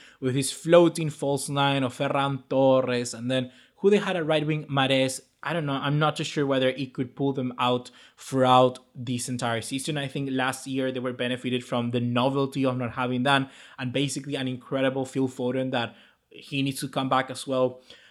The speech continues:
And I'm not too sure about Jack Grealish as a center forward because a lot of the game, Jack Grealish was kind of playing through the middle. And I'm not too sure. I think he does better with less space in front of him,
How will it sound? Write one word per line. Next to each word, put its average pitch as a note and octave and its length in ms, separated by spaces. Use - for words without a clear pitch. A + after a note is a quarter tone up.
And C#3 300
I'm E3 240
not G#3 240
too G#3+ 100
sure E3 340
about D#3 680
Jack D3 280
Grealish D3 300
as - 140
a C3+ 40
center C#3 320
forward D#3 640
because C3+ 380
a C#3+ 100
lot F#3+ 160
of A#3+ 100
the E3 60
game, C3+ 380
Jack C3 160
Grealish C#3 240
was B2+ 120
kind B2 140
of - 140
playing C3 220
through C3+ 180
the B2 100
middle. A#2 480
And C3+ 160
I'm C#3 300
not D#3+ 200
too E3+ 80
sure. D3+ 160
I C3+ 60
think D3+ 200
he D#3+ 120
does C#3 240
better C3 300
with B2+ 260
less C#3 300
space C#3 260
in C3+ 80
front A#2+ 220
of A2+ 100
him, A#2 320